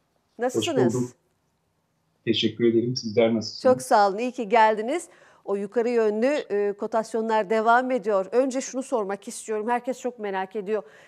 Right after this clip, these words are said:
Speaker 1: Yani bu ne kadar süre daha devam edecek bu yükseliş? Ve bir günde bir,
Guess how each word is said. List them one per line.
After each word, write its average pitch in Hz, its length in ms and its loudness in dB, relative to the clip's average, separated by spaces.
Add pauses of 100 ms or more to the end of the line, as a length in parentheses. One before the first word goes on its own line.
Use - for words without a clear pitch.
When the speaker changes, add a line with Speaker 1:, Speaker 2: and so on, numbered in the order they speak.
(120)
Speaker 1:
Yani 233 400 -2
bu 240 280 -4
ne 294 140 0
kadar 254 420 0
süre 247 360 -8
daha 226 260 4
devam 208 360 2
edecek 175 480 -6
bu 208 60 -4
yükseliş? 196 640 -4 (280)
Ve 208 160 -4
bir 320 180 -2
günde 269 380 -2
bir, 330 460 -4